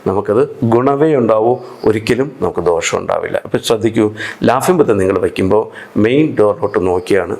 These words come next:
വയ്ക്കേണ്ടത്. അത്രയും പവർഫുള്ളാണ് ലാഫിംഗ് ബുദ്ധ. പുറത്തു നിന്നൊരു നെഗറ്റീവ് എനർജി ഡിസ്ചാർജ് ചെയ്യാൻ കഴിയുന്നുണ്ട്. അത് നിങ്ങളുടെ വീട്ടിൽ സാമ്പത്തികം ഒരിക്കലും കൊണ്ടുവരില്ല. സാമ്പത്തികം കൊണ്ടുവരാനുള്ള ഒരു മാനസികാവസ്ഥ നിങ്ങൾക്ക് ഉണ്ടാക്കി തരും. കാരണം നമ്മൾ ആക്റ്റീവായിട്ട് വർക്ക് ചെയ്താലേ സാമ്പത്തികം വരുള്ളൂ.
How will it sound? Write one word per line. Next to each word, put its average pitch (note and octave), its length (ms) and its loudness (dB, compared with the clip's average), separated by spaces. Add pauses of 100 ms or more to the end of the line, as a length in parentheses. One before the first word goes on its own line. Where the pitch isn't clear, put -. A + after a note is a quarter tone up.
വയ്ക്കേണ്ടത്. E2 520 -2
അത്രയും C#3+ 360 -2 (100)
പവർഫുള്ളാണ് F#2+ 600 0 (420)
ലാഫിംഗ് G#2 340 0
ബുദ്ധ. G#2+ 120 2 (380)
പുറത്തു G#2 320 0
നിന്നൊരു F2+ 340 0
നെഗറ്റീവ് F#2+ 380 -2
എനർജി F2+ 300 -2
ഡിസ്ചാർജ് G2 380 0
ചെയ്യാൻ G2 240 -2
കഴിയുന്നുണ്ട്. G2+ 380 2 (380)
അത് G#2+ 120 2 (140)
നിങ്ങളുടെ G#2 240 2
വീട്ടിൽ G2+ 260 -4
സാമ്പത്തികം G2 460 0
ഒരിക്കലും D3 300 -2 (300)
കൊണ്ടുവരില്ല. F#2+ 640 0 (1400)
സാമ്പത്തികം C#3+ 480 4
കൊണ്ടുവരാനുള്ള A2+ 440 4 (100)
ഒരു G2 80 0 (100)
മാനസികാവസ്ഥ G2 720 2
നിങ്ങൾക്ക് E2+ 220 2
ഉണ്ടാക്കി F2 320 -4
തരും. - 180 -4 (520)
കാരണം C3+ 220 0 (300)
നമ്മൾ A2+ 200 2
ആക്റ്റീവായിട്ട് A#2+ 500 0
വർക്ക് A#2+ 200 0
ചെയ്താലേ A#2+ 280 2
സാമ്പത്തികം A#2+ 380 0
വരുള്ളൂ. C#3 200 0